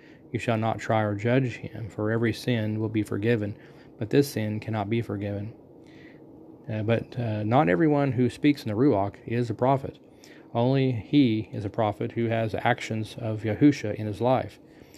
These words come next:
By their actions will the false prophet and the true prophet be known. Any prophet who orders a meal in the Ruach does not eat it. If he does, he is indeed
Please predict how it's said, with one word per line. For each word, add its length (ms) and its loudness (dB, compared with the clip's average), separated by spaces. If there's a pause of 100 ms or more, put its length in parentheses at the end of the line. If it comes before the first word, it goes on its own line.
(180)
By 160 0
their 140 0
actions 640 0 (480)
will 580 -2
the 120 -10
false 360 2
prophet 560 -2 (580)
and 220 -4
the 60 -4
true 240 0
prophet 560 -4
be 120 -2
known. 320 0 (1800)
Any 180 4
prophet 440 2
who 160 -2
orders 360 2
a 40 -4
meal 280 2
in 60 0
the 60 -2
Ruach 560 -4
does 200 -6
not 280 -4
eat 180 4
it. 200 -8 (300)
If 100 -4
he 100 6
does, 420 -4
he 120 -2
is 120 -2
indeed 540 -2